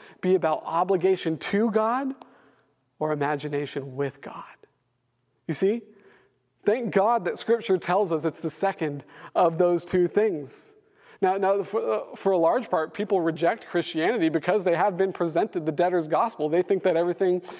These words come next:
that we do, whether by, by, uh, they've misunderstood or they've actually been presented, they've come to know some Christians that operate by the debtor's gospel, uh, they, they've come to see, "Oh, that's the gospel? I don't like that." But if they came into the contact with this gospel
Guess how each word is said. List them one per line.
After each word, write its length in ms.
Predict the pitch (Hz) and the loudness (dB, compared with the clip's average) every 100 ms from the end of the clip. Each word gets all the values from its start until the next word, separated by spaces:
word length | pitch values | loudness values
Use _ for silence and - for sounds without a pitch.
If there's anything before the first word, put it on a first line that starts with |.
| - - | -18 0
that 160 | 175 | 0
we 120 | 175 170 | 2 4
do, 160 | 180 | 4
whether 280 | 208 170 170 | 4 4 4
by, 280 | 165 160 165 - - - | 2 2 0 -8 -20 0
by, 360 | 156 147 156 | 2 2 0
uh, 260 | - 165 147 | -2 0 2
they've 260 | 156 156 139 | 2 0 -2
misunderstood 800 | 165 165 156 151 - 226 240 233 | -2 0 -2 -4 0 2 4 2
or 140 | 175 | 2
they've 140 | 165 160 | 2 2
actually 220 | 165 160 | 0 -4
been 120 | 160 | -4
presented, 600 | 156 151 151 170 185 175 | -4 -2 -2 0 0 0
they've 200 | 160 151 - | -2 -4 -12
come 160 | - 165 | -6 -4
to 80 | 151 | -2
know 180 | 143 175 | -2 0
some 180 | 196 | -2
Christians 360 | 185 196 - 196 | 0 -2 0 0
that 100 | 185 | 2
operate 380 | 185 190 202 196 | 0 0 0 2
by 140 | 196 | 2
the 100 | 202 | 2
debtor's 260 | 196 202 190 | 0 0 0
gospel, 480 | 208 202 202 214 214 - - | 0 0 -2 -6 -6 -16 -2
uh, 200 | 202 190 | 0 0
they, 180 | 190 214 | 0 0
they've 200 | 190 202 | 2 2
come 180 | 208 202 | 0 0
to 100 | 190 | 0
see, 220 | 190 202 | 0 0
"Oh, 180 | 190 196 | 0 0
that's 300 | 151 175 - | 0 -4 -4
the 60 | |
gospel? 360 | 214 226 226 247 | -2 -2 0 -4
I 120 | - | -2
don't 120 | 180 359 | -2 -2
like 220 | 180 - | -4 -6
that." 240 | - - _ - _ _ _ _ _ _ _ _ | -16 -16 _ -20 _ _ _ _ _ _ _ _
But 100 | - | -4
if 80 | 160 | 0
they 120 | 170 | -2
came 360 | 151 - 202 202 | -2 0 0 2
into 320 | 196 175 180 | 0 -2 -2
the 140 | 165 170 | -2 -2
contact 500 | 170 175 - 165 - | -2 -2 -2 -8 -6
with 160 | 156 | -8
this 160 | 156 135 | -8 -6
gospel 640 | 160 156 156 - 160 160 | -4 -2 -4 -10 -6 -6